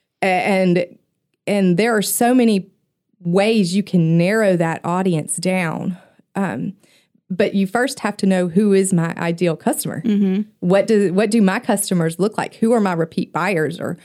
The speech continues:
Speaker 1: who, who is my target audience that I want to know about this? Okay. Um, so if you know who your target audience is, the demographics of them, then search engine marketing may be a better choice because of those targeting things.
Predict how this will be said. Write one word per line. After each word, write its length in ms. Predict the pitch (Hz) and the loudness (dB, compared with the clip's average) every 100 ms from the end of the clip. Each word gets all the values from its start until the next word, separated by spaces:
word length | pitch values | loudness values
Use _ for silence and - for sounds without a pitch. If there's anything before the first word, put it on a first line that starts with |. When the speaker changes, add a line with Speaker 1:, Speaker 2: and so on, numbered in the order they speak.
| - _ | -20 _
Speaker 1:
who, 160 | - - | 0 2
who 200 | 190 214 | 2 2
is 140 | 196 | 2
my 120 | 165 | -2
target 340 | 160 196 226 170 | -4 -2 0 0
audience 360 | 143 156 - | -2 -4 -6
that 100 | - | -4
I 80 | 165 | -2
want 480 | 156 160 180 226 - | 0 0 0 -2 -6
to 360 | - 160 143 160 _ _ _ - | -4 -4 -4 -8 _ _ _ 0
know 200 | 175 175 | 2 2
about 360 | 156 147 - | 0 -6 -8
this? 420 | - - 170 - - | -10 -10 -10 -16 -8
Okay. 360 | 170 170 160 165 _ _ _ _ | -6 -4 -6 -6 _ _ _ _
Um, 400 | 196 180 170 165 - _ _ _ _ _ _ _ - | -4 -2 -4 -6 -12 _ _ _ _ _ _ _ -6
so 260 | - 233 196 | 0 0 2
if 300 | 277 - - | -2 -2 0
you 140 | 262 | 2
know 760 | 220 214 254 339 208 175 247 330 _ _ _ _ _ - | 4 4 4 2 2 2 0 -4 _ _ _ _ _ 0
who 60 | |
your 140 | 226 196 | 0 2
target 300 | 202 175 156 | 0 0 0
audience 440 | 147 147 123 - | 0 -2 -4 -2
is, 200 | 151 180 | -2 -2
the 60 | 185 | -2
demographics 560 | 175 160 156 - - | -2 -2 -4 -6 -8
of 60 | 160 | -6
them, 120 | 170 - - _ | -6 -6 -16 _
then 260 | - 196 196 | 0 2 2
search 320 | - 208 202 - | 0 -2 -2 0
engine 320 | 202 190 190 | 2 2 2
marketing 560 | 202 285 285 208 170 156 | 2 0 -2 -2 -2 -2
may 120 | 160 | -2
be 160 | 175 | 0
a 40 | 160 | 0
better 240 | 165 160 | 0 -4
choice 320 | 160 156 165 | -4 -4 -4
because 720 | - 202 202 - - 233 247 | -4 -4 -4 -8 -4 0 2
of 140 | 233 190 | 0 0
those 260 | 180 208 | -2 -2
targeting 420 | - 190 196 196 202 | -2 -2 0 0 0
things. 280 | 226 - | 0 -2